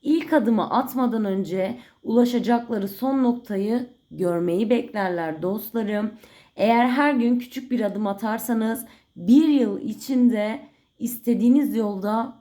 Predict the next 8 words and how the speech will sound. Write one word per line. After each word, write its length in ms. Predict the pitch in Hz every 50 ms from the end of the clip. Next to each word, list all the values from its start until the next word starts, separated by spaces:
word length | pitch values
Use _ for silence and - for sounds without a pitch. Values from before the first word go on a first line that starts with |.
| _ -
üç 300 | - 202 - - _ -
yüz 120 | 208 196 233
altmış 500 | 220 220 - - - 208 - - - 226
beş 340 | 254 277 277 - - -
bin 400 | - 233 226 233 247 247 - - _ _ _ _
adım 440 | - 175 165 151 214 220 226 - - -
atmış 480 | - 180 180 - - 196 202 196 - - -
olursunuz. 920 | - 175 175 196 220 214 - - 240 226 220 214 214 226 240 240 - -